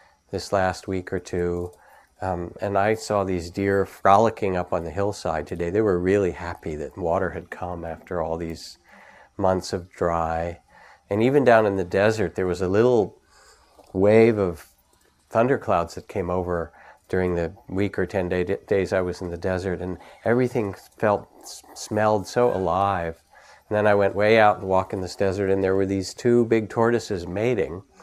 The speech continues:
um, which was I'd never seen before.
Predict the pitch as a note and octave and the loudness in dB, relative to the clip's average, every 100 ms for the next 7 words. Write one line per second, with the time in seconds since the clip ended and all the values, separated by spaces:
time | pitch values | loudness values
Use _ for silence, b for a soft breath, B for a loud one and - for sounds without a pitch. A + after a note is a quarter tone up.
0 | B B B B G#2 G2 G2+ - F#2+ G2 | B B B B -4 0 -2 -2 0 2
1 | F#2+ A2 C3+ A#2+ - F#2+ F2 E2+ E2 E2+ | 2 4 4 2 0 -4 -4 -6 -6 -6
2 | D2 F#2 G#2+ | -2 -2 -4